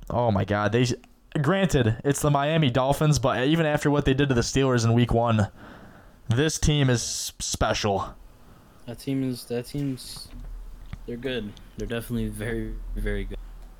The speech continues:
Speaker 1: And, I mean, not for nothing, Antonio Brown made his debut today. I don't know if, uh, I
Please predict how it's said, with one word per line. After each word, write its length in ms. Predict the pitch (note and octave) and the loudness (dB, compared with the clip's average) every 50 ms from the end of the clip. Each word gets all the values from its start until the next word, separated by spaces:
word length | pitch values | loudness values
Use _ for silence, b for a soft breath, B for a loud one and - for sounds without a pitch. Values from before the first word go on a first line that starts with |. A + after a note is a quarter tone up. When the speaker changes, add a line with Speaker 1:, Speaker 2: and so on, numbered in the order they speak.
| - - - - | -20 -16 -4 0
Speaker 1:
And, 240 | A#2+ A#2 A2+ G#2+ D#2+ | 4 4 6 4 4
I 80 | A2+ | 4
mean, 120 | B2 B2+ B2+ | 4 4 4
not 180 | C#3 E3+ F3+ | 4 2 2
for 100 | - E3 | 2 4
nothing, 320 | C#3+ D#3+ F#3+ - G3 - D3 | 4 4 4 4 4 4 4
Antonio 400 | A#2+ - - D#3 E3 F3 E3 C#3 | 2 2 4 4 4 4 4 4
Brown 300 | A2 A#2+ A#2 D3 D#3+ C#3 | 4 4 2 4 6 6
made 120 | A#2+ A2+ | 6 6
his 120 | A2 A2 | 6 4
debut 300 | G#2 A#2+ A#2 G#2 G#2+ B2 | 4 4 4 4 6 4
today. 300 | C3 - A#2 G#2 G2+ G2 | 4 4 4 4 4 4
I 60 | G#2 A2 | 4 4
don't 100 | A#2 A2+ | 4 4
know 220 | A2 A2 G#2+ G#2+ G#2+ | 4 4 4 4 2
if, 140 | G2+ - - | 2 2 2
uh, 260 | G2+ G2 F#2+ G2 F#2+ | 2 4 4 4 4
I 60 | F#2 | 4